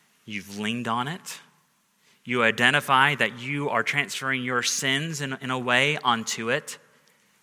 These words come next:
you slice it open. You collect its blood and you throw it everywhere. Death is happening here. You skin the beast. I've never skinned an animal before.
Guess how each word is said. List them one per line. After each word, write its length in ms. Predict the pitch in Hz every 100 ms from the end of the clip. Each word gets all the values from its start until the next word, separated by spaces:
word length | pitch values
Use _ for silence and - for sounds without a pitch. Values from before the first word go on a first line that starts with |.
| _ _ _ _
you 100 | 92
slice 600 | - - - 110 113 -
it 80 | 107
open. 360 | 95 - 80 85 _ _ _ _ _ _ _ _ _ _ _ _ _ _ _ _ _ _ -
You 140 | 110
collect 440 | - 127 123 139 165
its 160 | -
blood 560 | 120 107 98 101 135 147 - - _ _ _ _ _ _ _ _
and 180 | 117 107
you 80 | 101
throw 480 | - - 131 127 117
it 60 |
everywhere. 580 | 107 98 95 85 82 80 - _ _ _ _ _ _ _ _ _ _ _ _ - 104
Death 380 | 113 113 120 -
is 160 | 113
happening 640 | - 113 107 110 104 101 92 _ - - -
here. 380 | - 107 95 80 - _ _ _ _ _ _ _ _ _ _ _ _ _ _ _ _ _ _ _ _ _ _ _ _ _ _ _ 120
You 160 | 123
skin 500 | - - 151 151 151
the 80 | 143
beast. 300 | 139 123 -
I've 120 | 147
never 240 | 196 208 156
skinned 440 | - - 160 165
an 100 | 139
animal 360 | 113 117 107 95
before. 500 | 90 - 85 78